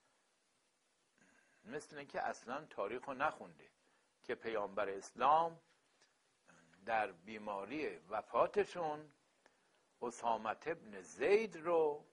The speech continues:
مأمور کردن که با گروه زیادی از صحابه، از مهاجرین، از انصار،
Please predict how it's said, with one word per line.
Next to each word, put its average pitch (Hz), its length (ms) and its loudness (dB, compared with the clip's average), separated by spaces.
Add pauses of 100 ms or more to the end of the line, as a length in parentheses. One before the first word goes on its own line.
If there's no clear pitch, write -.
(500)
مأمور 113 540 2
کردن 147 680 0
که 156 460 -2 (420)
با 151 540 6
گروه 110 760 -6 (1000)
زیادی 160 1000 4
از 107 160 -4
صحابه، 104 840 -4 (420)
از 127 240 0
مهاجرین، 101 840 -10
از 104 300 -6
انصار، 135 680 0